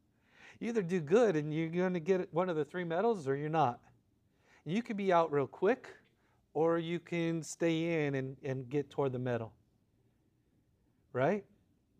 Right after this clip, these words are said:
A-, and you have, like, the U S women's soccer team, right? They lost one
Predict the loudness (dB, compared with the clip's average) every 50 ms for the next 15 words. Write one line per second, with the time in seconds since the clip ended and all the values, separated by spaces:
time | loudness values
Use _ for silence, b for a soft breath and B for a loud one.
0 | _ b b b b b b b b _ _ -4 -4 -4 -2 -4 -4 -4 -4 -4
1 | -2 -2 -2 0 0 0 -2 -2 -2 -4 -2 -2 -2 -2 -2 -4 -4 -4 -2 -4
2 | -4 -2 2 2 2 2 0 -4 -6 -6 -6 -6 -6 -4 -4 -4 -4 -4 -4 -2
3 | 0 0 0 0 0 -4 -8 -12 -4 -2 0 0 0 -2 -4 -6 -10